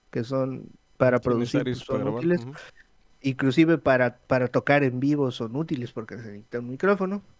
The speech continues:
Speaker 1: Y tener salidas, pues, para mandar lo que, lo que estás interpretando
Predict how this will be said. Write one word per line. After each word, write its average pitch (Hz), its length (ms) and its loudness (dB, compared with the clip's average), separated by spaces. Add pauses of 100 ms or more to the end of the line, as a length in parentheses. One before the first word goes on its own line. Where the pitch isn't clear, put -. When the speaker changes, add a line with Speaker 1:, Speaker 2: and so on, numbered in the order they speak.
Speaker 1:
Y 185 140 2
tener 185 340 2
salidas, 175 640 2
pues, 131 260 -6
para 123 240 4
mandar 127 480 2
lo 139 180 2
que, 123 140 0
lo 113 300 0
que 117 100 -2
estás 123 260 0
interpretando 131 920 0